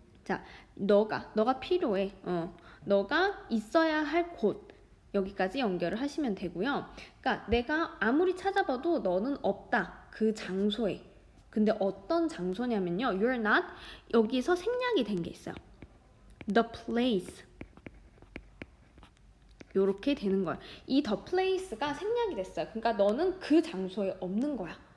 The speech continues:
근데 왜 the place가 생략이 됐냐면요. The place란 뜻은요, 너무나, 음, 뻔한 말이잖아요.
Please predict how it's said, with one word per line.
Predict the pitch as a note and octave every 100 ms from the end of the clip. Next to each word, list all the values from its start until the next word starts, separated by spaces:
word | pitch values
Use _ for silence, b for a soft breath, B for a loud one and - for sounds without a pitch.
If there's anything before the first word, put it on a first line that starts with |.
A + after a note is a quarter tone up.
| - B B B -
근데 | B3 E4+
왜 | B3 A#3 A4
the | C#4 G#3+
place가 | - E4 F4 E4+ A#3 F#3 F3+ A#3
생략이 | C#4+ E4+ F#4 D#4
됐냐면요. | C4 F#3 G3 A3+ F3 F#3+ C#4 F3+ B B B -
The | A#3 A3
place란 | G4 G#4 G#4+ - C4+ A#3+
뜻은요, | D4 C#4+ C#4 D4
너무나, | D4+ G#4 B4 A4 C4+ D4 G#3+ -
음, | A#3+ B3 B3+
뻔한 | F4 B4 C5 G4
말이잖아요. | F#3+ F#3 F3+ E3